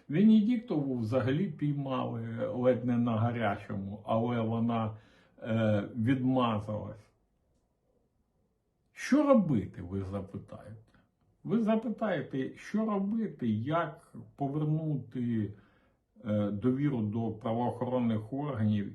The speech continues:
і примусити їх ловити, е, оцих жирних корупційних карасів? От.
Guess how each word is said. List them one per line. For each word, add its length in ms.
і 100
примусити 880
їх 480
ловити, 920
е, 440
оцих 380
жирних 600
корупційних 880
карасів? 560
От. 560